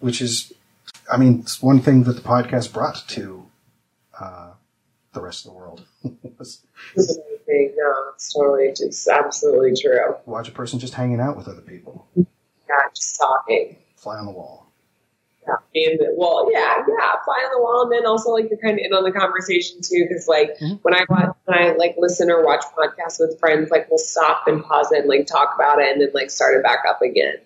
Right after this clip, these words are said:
Speaker 1: Yeah. Oh, oh, yeah. Absolutely. Yeah. You could make it a, yeah. You'd make it a listening thing. Like, I would do that with, uh, one called How Did This Get Made? Um, with talk about movies. 'Cause they, uh,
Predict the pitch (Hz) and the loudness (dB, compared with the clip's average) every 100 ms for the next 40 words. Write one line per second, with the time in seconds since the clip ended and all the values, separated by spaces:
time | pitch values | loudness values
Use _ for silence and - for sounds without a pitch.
0 | _ _ _ _ _ _ _ _ _ _ | _ _ _ _ _ _ _ _ _ _
1 | - 240 247 180 139 - 196 185 226 123 | -8 -6 -4 -6 -8 -6 -6 -4 -6 -6
2 | 185 165 117 123 101 101 113 110 117 117 | -10 -10 -6 -6 -8 -8 -6 -2 -2 0
3 | 117 104 87 - 131 95 85 _ _ _ | -2 -4 -6 -4 -2 -2 -6 _ _ _
4 | - 123 117 113 107 113 - 113 123 123 | -4 0 2 2 0 0 4 4 4 0
5 | 110 120 117 123 131 117 120 117 110 107 | 0 0 0 4 4 4 0 -2 -4 -4
6 | 101 110 117 120 101 117 110 107 - - | -6 -4 0 0 4 4 4 0 -2 -2
7 | 104 104 95 85 _ _ 95 - - _ | -2 -2 -6 -12 _ _ -20 -20 -20 _
8 | - 98 98 101 101 - 127 117 95 104 | -8 -4 0 0 -2 0 0 0 -2 0
9 | 101 95 95 - _ _ _ _ _ _ | -2 -4 -8 -10 _ _ _ _ _ _
10 | _ _ _ _ _ _ _ _ - 110 | _ _ _ _ _ _ _ _ -20 -10
11 | - 110 110 107 - _ 117 113 107 | -4 -2 -2 -6 -10 _ -2 0 0